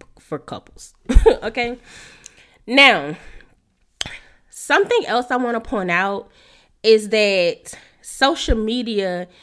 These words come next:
has set some type of standard, has set a standard for Valentine's Day.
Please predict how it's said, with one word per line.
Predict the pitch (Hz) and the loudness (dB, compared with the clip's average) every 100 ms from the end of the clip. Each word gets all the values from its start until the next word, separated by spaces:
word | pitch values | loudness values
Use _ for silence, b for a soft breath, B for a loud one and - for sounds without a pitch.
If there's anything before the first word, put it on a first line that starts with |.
| B _ | B _
has | 269 226 - | -6 -6 -4
set | 226 180 | -4 -4
some | - 233 233 | -6 -6 -4
type | 233 226 | -6 -6
of | 202 | -12
standard, | 190 - - 214 220 196 165 165 - | -12 -16 -4 -2 -2 -4 -6 -10 -6
has | 254 233 | -6 -4
set | 240 196 | -4 -6
a | 160 170 | -8 -12
standard | - - 415 453 254 170 165 - B B B B B _ | -14 -6 -2 0 -2 -4 -6 -12 B B B B B _
for | 269 | 0
Valentine's | 240 247 220 214 196 170 170 | 4 2 2 -2 -2 -4 -6
Day. | 139 131 | -10 -10